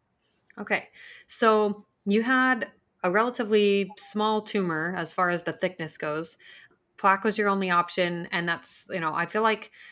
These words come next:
I feel like it's, it's like a catch twenty-two. It's like, "Well, you know, you have this and it, yes, it's small, but we're fairly certain, you know, we're, like, ninety percent certain <laughs> that it's, that it's really cancer, which means we need to treat it.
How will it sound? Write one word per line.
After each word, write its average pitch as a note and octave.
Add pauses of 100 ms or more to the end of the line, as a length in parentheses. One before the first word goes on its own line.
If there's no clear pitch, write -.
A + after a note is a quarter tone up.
(120)
I F#3
feel A3+
like G#3
it's, -
it's -
like G3
a E3+
catch -
twenty-two. D#3+
It's D3
like, D#3+
"Well, B3
you G#3+
know, G3+
you F#3+
have A3
this E3+
and E3+
it, -
yes, G#3
it's -
small, F3+
but F#3
we're G#3
fairly A3+
certain, E3
you D#3+
know, D#3
we're, G3+
like, B3
ninety E3
percent -
certain D#3+
<laughs> -
that F#3+
it's, A3
that F#3+
it's F#3+
really F#3
cancer, G#3
which G3+
means G3+
we A3
need B3
to A#3+
treat E3
it. F3